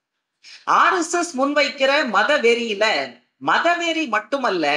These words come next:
அதற்குள் சாதியம் இருக்கிறது, அதற்குள் ஆணாதிக்கம் இருக்கிறது.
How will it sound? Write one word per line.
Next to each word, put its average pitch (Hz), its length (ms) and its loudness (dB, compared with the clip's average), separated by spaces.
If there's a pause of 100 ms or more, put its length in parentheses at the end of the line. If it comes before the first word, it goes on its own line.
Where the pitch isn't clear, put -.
(340)
அதற்குள் 285 680 0
சாதியம் 277 560 0
இருக்கிறது, 170 840 -2
அதற்குள் 302 600 0
ஆணாதிக்கம் 285 800 0
இருக்கிறது. 240 680 0